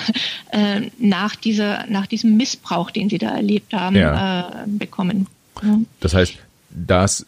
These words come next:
Speaker 2: da gehen Sie dann stark in die, in die, in die, in die Lobbyarbeit sozusagen auch, äh, und,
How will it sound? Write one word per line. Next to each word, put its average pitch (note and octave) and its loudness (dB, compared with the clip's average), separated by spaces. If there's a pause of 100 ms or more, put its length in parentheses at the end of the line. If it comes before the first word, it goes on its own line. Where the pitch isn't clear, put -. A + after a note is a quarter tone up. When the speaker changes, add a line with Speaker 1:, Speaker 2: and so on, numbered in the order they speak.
Speaker 2:
da F2 0
gehen F#2 2
Sie F#2 -2
dann E2+ 0
stark - -2
in E2 -2
die, D#2+ 0
in E2+ -2
die, E2 0
in F2 -4
die, E2 2
in - -4
die E2+ 2
Lobbyarbeit E2+ 4
sozusagen F2 0
auch, D#2+ 0
äh, D2+ -4 (140)
und, E2+ 0